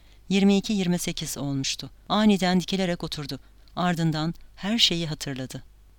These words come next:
Langdon itfaiye şefi ve onun birkaç adamıyla ana sunağın yanında duruyordu. Ona bir sürü soru soruyordu.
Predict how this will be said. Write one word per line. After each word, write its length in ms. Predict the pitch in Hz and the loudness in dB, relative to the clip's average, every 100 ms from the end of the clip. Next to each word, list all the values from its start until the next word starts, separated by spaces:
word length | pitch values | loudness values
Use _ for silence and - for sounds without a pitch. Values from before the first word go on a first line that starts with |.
| - | 0
Langdon 380 | 226 294 269 247 | 8 10 12 10
itfaiye 520 | 214 - 220 214 240 | 8 6 2 4 4
şefi 340 | 254 196 - 202 | 4 2 0 0
ve 100 | 190 | 4
onun 240 | 190 214 | 6 6
birkaç 320 | 196 185 247 | 4 0 0
adamıyla 500 | 202 190 196 170 165 | 2 4 4 4 0
ana 220 | 208 196 226 | 2 4 4
sunağın 340 | 196 185 185 | 4 4 4
yanında 380 | 180 170 165 147 | 4 4 2 0
duruyordu. 520 | 139 135 127 127 117 - - - - | -4 -4 -4 -6 -10 -14 -20 -20 2
Ona 300 | 208 226 214 | 6 6 4
bir 140 | 277 | 0
sürü 240 | - 214 | 0 -2
soru 240 | 220 190 180 | -2 -2 -2
soruyordu. 580 | 160 139 139 135 135 | -4 -4 -4 -6 -6